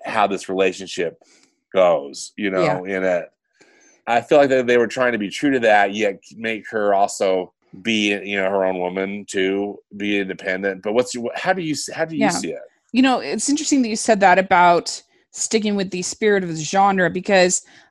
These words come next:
Speaker 2: I, I actually use that, that to defend the choices made about Clayton, because I just think that Clayton is such a,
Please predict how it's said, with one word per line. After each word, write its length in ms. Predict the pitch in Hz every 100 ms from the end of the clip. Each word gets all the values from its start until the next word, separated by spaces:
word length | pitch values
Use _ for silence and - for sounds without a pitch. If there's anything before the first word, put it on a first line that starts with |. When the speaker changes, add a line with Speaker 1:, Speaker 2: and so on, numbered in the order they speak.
| _
Speaker 2:
I, 320 | 202 214 226 -
I 120 | 233 311
actually 340 | - 302 262
use 320 | 208 220 214
that, 300 | - 196 - _ _ _ _ _
that 380 | 214 220 202 202 _ _ _ _
to 320 | - 220 202
defend 680 | 185 180 - 180 180 180 202 - _ _ _ -
the 480 | 190 170 170 156 151
choices 440 | - 190 185 170
made 220 | 180 165 170
about 240 | 139 -
Clayton, 680 | - 147 156 147 247 262 262 _ _ _ _
because 560 | 208 240 226 214 208 -
I 140 | 196 233
just 160 | 233
think 200 | 254 226
that 160 | 214 -
Clayton 400 | - 208 196 170
is 100 | 180
such 360 | - 196 - - _ _ _ -
a, 320 | 202 190 180